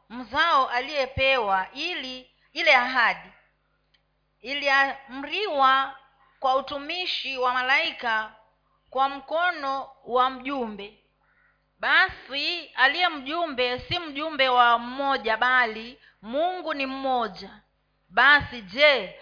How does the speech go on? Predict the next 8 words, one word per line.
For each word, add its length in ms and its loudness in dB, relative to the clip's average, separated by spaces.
Torati 520 2
haipa-, 400 -2
haipatani 1080 4
na 200 0
ahadi 440 2
za 240 4
Mungu? 840 -2
Hasha! 680 4